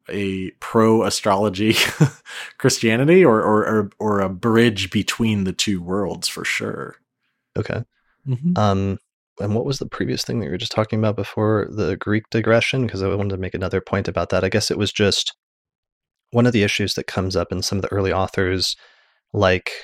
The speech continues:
Speaker 2: the one that we were just talking about,
Speaker 1: Mm-hmm.
Speaker 2: is I think, I think Paul is some issues with the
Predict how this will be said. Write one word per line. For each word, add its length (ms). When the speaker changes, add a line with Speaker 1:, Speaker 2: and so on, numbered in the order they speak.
Speaker 2:
the 200
one 200
that 120
we 100
were 140
just 440
talking 360
about, 640
Speaker 1:
Mm-hmm. 200
Speaker 2:
is 540
I 60
think, 200
I 60
think 240
Paul 520
is 380
some 260
issues 460
with 240
the 340